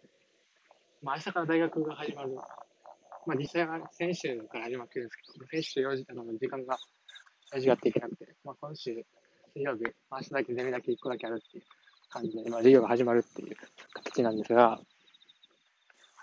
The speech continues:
まあ、何にしろ僕休学したんで、まあ、みんなよりむしろ違うわけですよね。そのメンバーとも初めて会うし、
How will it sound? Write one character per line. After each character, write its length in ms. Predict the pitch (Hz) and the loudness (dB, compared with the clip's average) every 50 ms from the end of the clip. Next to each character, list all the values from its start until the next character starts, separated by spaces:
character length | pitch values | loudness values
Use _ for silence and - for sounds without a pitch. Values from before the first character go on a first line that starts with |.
| - | -14
ま 100 | - 147 | -10 -6
あ、 20 | 135 | -2
何 180 | 160 180 175 | 0 2 2
に 60 | 156 135 | 2 2
し 100 | - 139 | 4 4
ろ 80 | 123 | 4
僕 140 | 113 117 - | 4 4 0
休 180 | - - 180 180 | 8 10 12 12
学 240 | 180 170 160 165 | 12 12 10 4
し 80 | - - | -2 -4
た 140 | - 131 117 | -6 -2 -2
ん 80 | 113 | 0
で、 40 | 104 107 110 107 | 0 0 -2 -2
ま 60 | 107 107 | -4 -6
あ、 40 | 110 117 | -6 -2
み 120 | 123 139 | 0 2
ん 60 | 165 175 | 4 2
な 80 | 151 | 2
よ 100 | 123 107 | 2 -2
り 160 | 101 - - - - - - _ _ _ - - - _ - - - - _ _ _ _ _ _ | -6 -8 -12 -16 -20 -20 -20 _ _ _ -20 -20 -20 _ -20 -18 -18 -18 _ _ _ _ _ _
む 60 | 156 | -12
し 120 | 147 - 131 | -8 -6 -6
ろ 60 | - | -6
違 140 | - - 139 139 | -4 -2 -2 -2
う 60 | 131 127 | -2 -4
わ 80 | 135 - | -4 -4
け 100 | - 113 | -4 -4
で 80 | 98 | -6
す 80 | - - | -6 -12
よ 60 | - | -20
ね。 60 | - - - _ _ - - _ _ _ _ - _ _ _ _ _ _ _ - - - 139 | -20 -20 -20 _ _ -20 -20 _ _ _ _ -20 _ _ _ _ _ _ _ -18 -14 -12 -4
そ 100 | - 180 | 0 0
の 40 | 160 | 0
メ 140 | 151 160 165 | 2 0 0
ン 120 | 170 170 | 0 0
バ 140 | 160 156 160 | -2 -2 -6
ー 60 | 160 | -8
と 80 | - 151 | -6 -8
も 80 | 135 | -6
初 180 | - 127 120 - | -4 -4 -2 -2
め 120 | 143 135 | -2 -4
て 60 | - - | -4 -6
会 100 | 113 107 | -10 -12
う 100 | 110 | -10
し、 60 | - | -10